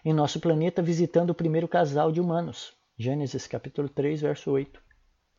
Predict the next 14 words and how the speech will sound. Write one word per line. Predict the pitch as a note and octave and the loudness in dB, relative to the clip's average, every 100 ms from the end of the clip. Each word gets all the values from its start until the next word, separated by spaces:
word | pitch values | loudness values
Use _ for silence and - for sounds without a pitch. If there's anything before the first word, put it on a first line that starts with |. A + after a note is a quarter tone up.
| _ _ _ - - - - _ | _ _ _ -20 -20 -20 -20 _
Deus | C3+ D#3+ G#3 G#3 - | 8 10 12 8 0
é | E3+ | 0
um | E3 F#3 | 2 0
ser | D3+ - E3+ | -2 0 0
sociável | D#3 - F3 - - B2 A#2+ A#2+ A2+ G#2 D3 - _ _ - | 0 -4 -4 -4 -2 2 2 0 -4 -6 -10 -18 _ _ -8
e | C3+ | -4
que | D#3+ | -2
se | - | 0
agrada | F3+ C3+ C3 D3+ C3+ | 2 4 6 6 4
de | A#2+ | 0
estar | A#2 - B2 | -4 -2 -4
com | A#2+ B2 | -2 -6
suas | - A2 | -6 -8
criaturas. | - A2 G2 - - B2 - | -6 -4 -4 -6 -16 -16 -20